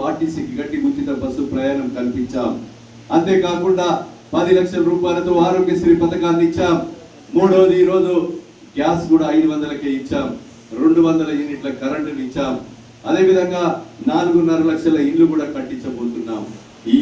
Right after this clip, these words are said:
సంవత్సరంలోనే, ఈ నెలలోనే మొదలు పెడతాం. ముప్పై ఒక్క వేల కోట్లతో ఈరోజు రుణమాఫీ కూడా ఇరవై వేల కోట్లు చేశాం. ఇంకా రుణమాఫీ జరగనటువంటి రైతులందరూ కూడా నిరుత్సాహపడద్దు. వాళ్ళందరూ కూడా మీ ఏఈఓకు, వ్యవసాయ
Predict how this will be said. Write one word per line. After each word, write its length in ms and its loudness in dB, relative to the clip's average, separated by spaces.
సంవత్సరంలోనే, 800 0
ఈ 80 2
నెలలోనే 480 2
మొదలు 260 0
పెడతాం. 340 0
ముప్పై 400 6
ఒక్క 220 2
వేల 160 4
కోట్లతో 420 2
ఈరోజు 280 6
రుణమాఫీ 500 2
కూడా 160 2
ఇరవై 220 4
వేల 120 -2
కోట్లు 320 0
చేశాం. 340 2
ఇంకా 220 -4
రుణమాఫీ 500 0
జరగనటువంటి 640 2
రైతులందరూ 680 0
కూడా 200 0
నిరుత్సాహపడద్దు. 840 -2
వాళ్ళందరూ 580 0
కూడా 120 2
మీ 80 2
ఏఈఓకు, 500 4
వ్యవసాయ 320 0